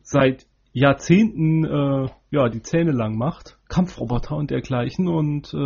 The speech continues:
man hat das Gefühl, auch da steht's jetzt plötzlich g-,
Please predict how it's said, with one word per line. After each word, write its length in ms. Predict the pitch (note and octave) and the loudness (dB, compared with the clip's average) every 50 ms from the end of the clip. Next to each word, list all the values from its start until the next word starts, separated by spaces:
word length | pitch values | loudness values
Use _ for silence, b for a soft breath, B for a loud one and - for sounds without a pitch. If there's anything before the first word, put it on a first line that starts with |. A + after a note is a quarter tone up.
| C#3 | -4
man 200 | C3+ C3+ C#3 B2 | -2 0 0 2
hat 160 | A#2+ B2 - C3+ | 2 0 -2 -2
das 140 | - - | -6 -6
Gefühl, 560 | - B2+ - - - B2 A#2+ B2 C#3+ E3 F3 - | -8 -12 -4 0 0 2 2 4 2 2 0 0
auch 200 | D#3 D#3 D3+ - | -2 -4 -4 -2
da 400 | - F3 F#3 G3+ G3+ G#3+ G#3+ - _ _ _ _ _ _ _ _ | 0 0 2 2 2 0 -2 -8 _ _ _ _ _ _ _ _
steht's 640 | _ - - - F#2 F2 F2 F2 - - - - - - | _ -20 -8 -6 -4 -4 -4 -4 -8 -16 -20 -20 -6 -2
jetzt 300 | C3+ D3+ D#3 - - _ | -2 -2 -2 -4 -6 _
plötzlich 720 | B2+ A#2 A2 - - - C3+ D3+ G3 - - - - _ _ _ _ | -2 -2 -2 -4 -6 -4 -4 -4 -4 -4 -10 -18 -20 _ _ _ _
g-, 80 | - | -20